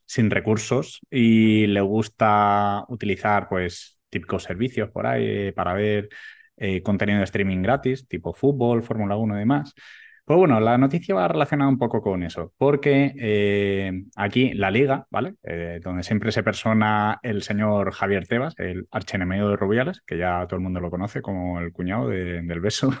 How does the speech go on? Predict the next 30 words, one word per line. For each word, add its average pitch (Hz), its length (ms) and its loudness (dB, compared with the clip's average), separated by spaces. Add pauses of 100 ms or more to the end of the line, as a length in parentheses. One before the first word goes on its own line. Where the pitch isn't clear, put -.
<laughs> - 640 -2 (580)
eh, 135 840 4
comenta 160 500 4
que 147 100 -2
tienen, 147 600 2 (240)
eh, 117 360 2
geolocalizadas 107 840 0
cuarenta 107 380 -2
y 90 40 -4
seis 104 200 -2
mil 107 200 2
I 104 60 4
Ps, 110 320 -2
¿vale? 131 320 -6
Diferentes 107 540 0
en 98 100 0
todo 104 140 0
el 101 80 2
mundo, 113 260 4 (300)
que 151 120 2
transmiten, 135 600 2
eh, 95 200 -6
de 90 100 -4
forma 104 260 0
ilegal 104 400 2
contenidos, 95 640 -2
pues 92 160 -2
ya 90 100 2
sea 90 360 0
de, 85 600 -2